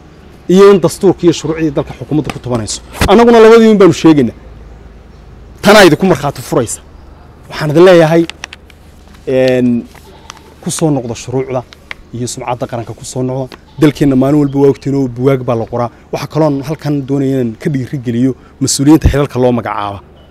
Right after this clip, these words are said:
ee boosaska haya ayaan halkan doonaya. Mas-uulka marka xilka loo magacaabo, ama taariikh iyo magac buu kaga tagaa, ama sumcad darro kaga tagaa. Imika commissionka halkan loo magacaabo,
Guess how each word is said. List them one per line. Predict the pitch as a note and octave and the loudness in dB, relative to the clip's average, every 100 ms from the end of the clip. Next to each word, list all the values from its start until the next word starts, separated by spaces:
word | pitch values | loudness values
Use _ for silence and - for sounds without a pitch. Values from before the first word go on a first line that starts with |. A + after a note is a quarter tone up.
| _ _ - _ - | _ _ -20 _ -6
ee | C3 - | -6 -4
boosaska | B2+ C3+ F3+ - A#2+ | 0 0 2 -2 -6
haya | G2+ F#2 - - - - - | -12 -14 -20 -20 -20 -20 -18
ayaan | C3 C3+ | -8 -6
halkan | C#3+ C#3 A#2+ | -6 -8 -6
doonaya. | A#2+ G#2 D#2+ - - - - - - - - | -4 -6 -12 -20 -20 -20 -20 -20 -20 -20 -6
Mas-uulka | C#3 - G3+ A3 F3+ | -6 -2 -2 -2 -2
marka | - - | -4 -6
xilka | G#3 - | -8 -4
loo | D3 E3 | 0 0
magacaabo, | D3 A#2+ A#2 B2 D3+ D3 - - - - - - - | 0 -2 -2 -2 -2 -4 -16 -20 -20 -20 -20 -20 -10
ama | C#3 E3+ | -2 -2
taariikh | - C#3+ D3 E3+ - | -2 -2 0 0 2
iyo | D3+ | 2
magac | F3 C#3+ C3+ | 4 2 -2
buu | C3 | -10
kaga | - C3+ | -14 -14
tagaa, | B2+ G#2 - - - - - - - - | -14 -16 -18 -20 -20 -20 -20 -20 -20 -10
ama | C3 | -8
sumcad | D3 B2 A#2 B2 | -6 -6 -6 -4
darro | D3 A#2+ | -6 -6
kaga | - G#2 | -14 -18
tagaa. | - F#2+ - - - - - - - - - | -18 -20 -20 -20 -20 -20 -20 -20 -20 -16 2
Imika | F#3 F3+ D#3 | 4 4 0
commissionka | - F#3 A3 D#3 D#3+ | -2 2 2 -2 -8
halkan | F#3+ F3+ | -6 0
loo | F3 | 2
magacaabo, | F3 B2+ A2+ G#2 | 2 0 -2 -4